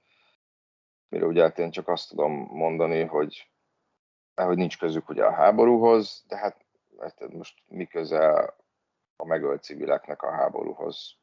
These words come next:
Semmi. És bármennyire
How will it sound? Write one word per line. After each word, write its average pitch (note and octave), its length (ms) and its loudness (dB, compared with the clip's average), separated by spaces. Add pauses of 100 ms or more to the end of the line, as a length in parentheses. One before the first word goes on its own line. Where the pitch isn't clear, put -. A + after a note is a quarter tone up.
(120)
Semmi. - 640 -12 (840)
És F2 600 4 (480)
bármennyire F2+ 840 6